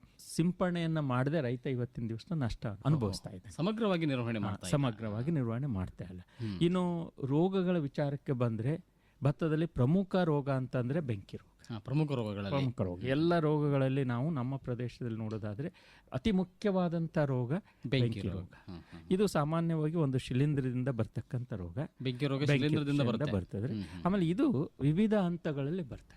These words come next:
Speaker 1: ಇದೆ. ಈಗ
Speaker 2: ಹಾ.
Speaker 1: ರೈತರು ಇದನ್ನು ಸ್ವಲ್ಪ ತಿಳ್ಕೊಬೇಕು.
Speaker 2: ಹ್ಮ್, ಹ್ಮ್.
Speaker 1: ಏನಪ್ಪಾ ಅಂತಂದ್ರೆ ಎಲೆಯ ಮೇಲೆ ಬಂದಾಗ ನಾವು ಬೆಂಕಿ ರೋಗ ಅಂತ ಕರಿತೀವಿ.
Speaker 2: ಎಲೆ ಮೇಲೆ ಬಂದಾಗ.
Speaker 1: ಎಲೆಯ ಮೇಲೆ.
Speaker 2: ಹಾ.
Speaker 1: ಇದು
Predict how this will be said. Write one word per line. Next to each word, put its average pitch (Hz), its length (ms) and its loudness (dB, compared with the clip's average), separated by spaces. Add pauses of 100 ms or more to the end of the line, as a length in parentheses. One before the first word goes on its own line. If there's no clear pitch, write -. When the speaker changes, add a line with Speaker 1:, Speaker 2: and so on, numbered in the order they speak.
Speaker 1:
ಇದೆ. - 240 -8
ಈಗ 143 80 0
Speaker 2:
ಹಾ. 123 60 4
Speaker 1:
ರೈತರು 170 300 0
ಇದನ್ನು 160 260 2
ಸ್ವಲ್ಪ 170 420 0
ತಿಳ್ಕೊಬೇಕು. - 520 -6 (360)
Speaker 2:
ಹ್ಮ್, 90 100 -8
ಹ್ಮ್. 92 200 -8
Speaker 1:
ಏನಪ್ಪಾ 180 340 0
ಅಂತಂದ್ರೆ 151 440 -2
ಎಲೆಯ 139 360 2
ಮೇಲೆ 156 280 2
ಬಂದಾಗ 143 480 0
ನಾವು 147 400 0 (400)
ಬೆಂಕಿ 139 380 2
ರೋಗ 120 260 0
ಅಂತ 123 220 -4
ಕರಿತೀವಿ. - 720 -12
Speaker 2:
ಎಲೆ 135 160 2
ಮೇಲೆ 123 200 0
ಬಂದಾಗ. 139 120 4
Speaker 1:
ಎಲೆಯ 139 200 4
ಮೇಲೆ. 95 300 -2
Speaker 2:
ಹಾ. 101 300 -10 (160)
Speaker 1:
ಇದು 190 360 2